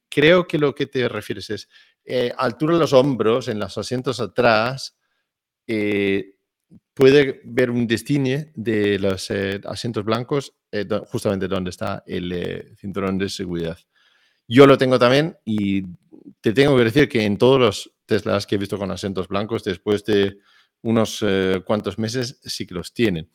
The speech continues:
No encuentro forma de, de limpiarlo. Al Rafael me va a corregir ahora, veo. Yo no, yo no encuentro forma de corregirlo ni quitarlo. Incluso tengo el, ¿cómo se llama? El, eh, coating cerámico en los asientos, pero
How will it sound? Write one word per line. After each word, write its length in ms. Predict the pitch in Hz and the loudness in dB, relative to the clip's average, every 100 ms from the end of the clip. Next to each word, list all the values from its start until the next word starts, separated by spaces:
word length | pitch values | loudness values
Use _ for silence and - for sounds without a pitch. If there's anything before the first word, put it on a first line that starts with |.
| _ - _ _ | _ -20 _ _
No 280 | 139 131 160 | -2 2 4
encuentro 380 | 190 180 180 196 | 4 0 0 0
forma 400 | - 170 190 196 | 2 2 2 2
de, 420 | 151 165 156 - _ | 2 0 -2 -8 _
de 340 | - - 131 131 | -14 -2 2 2
limpiarlo. 420 | 120 113 98 78 | 2 0 0 0
Al 160 | - 101 | -2 0
Rafael 360 | 101 117 151 175 | 0 6 6 6
me 160 | 143 139 | 4 4
va 100 | 139 | 4
a 80 | |
corregir 400 | - 131 117 131 | 4 2 4 2
ahora, 240 | 101 92 85 | 2 2 0
veo. 240 | 82 80 - - - 208 | -2 -6 -8 -10 -6 4
Yo 140 | 151 | 6
no, 200 | 208 214 - 147 156 156 | 6 6 2 0 0 2
yo 160 | 170 | 4
no 300 | 202 214 202 - | 4 2 0 -4
encuentro 580 | 156 135 165 165 185 | -2 0 0 0 -4
forma 560 | 156 156 156 160 160 156 | -2 -2 -2 -2 -4 -6
de 380 | 117 127 127 - | -2 -2 -2 -4
corregirlo 840 | - 107 101 - 131 104 87 90 | -6 -6 -8 -8 -8 -6 -6 -6
ni 160 | 98 104 | -6 -8
quitarlo. 440 | - 101 107 95 | -8 -2 -2 0
Incluso 840 | 104 113 - 185 - 196 196 208 - - | -2 -2 2 2 2 0 0 -4 -12 -6
tengo 500 | 135 143 147 151 - | -2 0 0 0 -4
el, 440 | 113 110 110 107 - | -4 -4 -4 -8 -8
¿cómo 160 | 196 | -6
se 100 | 185 | -4
llama? 220 | 117 98 95 | -4 -4 -4
El, 220 | 101 101 | -6 -4
eh, 640 | 98 95 92 95 95 95 104 | -4 -4 -6 -6 -6 -6 -4
coating 340 | 147 151 151 | -2 -2 -4
cerámico 460 | - 107 160 - 98 | -2 -2 -2 -6 -8
en 80 | |
los 180 | 90 87 | -8 -10
asientos, 460 | - - 147 95 - | -12 -8 -8 -10 -10
pero 300 | - 98 95 | -6 -4 -6